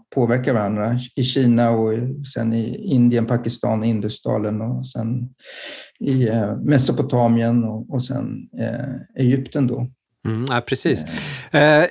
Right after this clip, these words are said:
Speaker 2: jo, jag, jag måste ju nu få höra, eh, er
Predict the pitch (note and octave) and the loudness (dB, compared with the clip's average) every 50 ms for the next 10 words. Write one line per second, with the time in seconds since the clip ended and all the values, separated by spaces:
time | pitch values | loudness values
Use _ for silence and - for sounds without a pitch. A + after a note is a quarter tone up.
0 | - - E3 B2 G#3 C4 F3 B2+ C#3 F3 - - D#3 F3+ F#3+ G#3+ A3 - - - | 0 -4 0 0 2 2 4 4 4 4 4 4 4 4 4 4 2 0 0 2
1 | G3 G3 F#3+ F3+ F3+ E3+ E3 C#3+ - E3+ D#3 C3+ F3 F#3+ D3+ A#2+ A#2 A#2+ B2 A3 | 4 6 6 6 6 4 2 2 2 0 0 2 4 4 4 4 4 2 0 0
2 | D4+ D4+ A3 A#2 A2+ - _ - C#3 B2+ B2 A#2+ A#2+ A#2 A2+ A2+ A2+ C3 - - | 0 2 2 0 0 -4 _ -2 0 2 2 2 2 2 2 0 0 -2 -4 -4
3 | - C3+ B2+ A#2+ A#2 A2+ A2 | -2 0 0 0 0 -2 -4